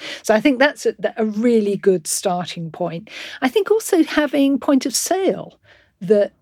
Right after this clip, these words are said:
women actually can recognise themselves. It's a slight myth that women say they are invisible. It's not they themselves that are invisible. It's the fact that they don't see themselves represented. So if you think about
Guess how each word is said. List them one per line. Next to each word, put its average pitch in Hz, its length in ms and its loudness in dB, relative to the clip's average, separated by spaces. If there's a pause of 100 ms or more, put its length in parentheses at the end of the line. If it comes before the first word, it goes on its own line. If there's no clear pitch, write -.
women 202 360 0
actually 190 580 -2
can 208 200 -8
recognise 208 600 -4
themselves. 165 540 -10 (640)
It's - 140 -2
a 240 60 4
slight 254 360 2
myth 208 560 0 (360)
that 190 200 0 (160)
women 220 440 2
say 185 320 4
they 180 200 2
are 180 220 0
invisible. 170 680 -4
It's - 180 -6
not 381 200 -2
they 247 300 2 (120)
themselves 202 960 -2
that 180 120 -8
are 175 80 -8
invisible. 170 760 -8 (280)
It's - 160 0
the 226 140 -2
fact - 420 -10
that 202 220 -4
they 202 160 0
don't 208 420 0
see 202 260 -2
themselves 185 520 -6
represented. 165 760 -8
So - 120 0
if 202 180 0
you 254 80 2
think 233 240 0
about 190 340 -2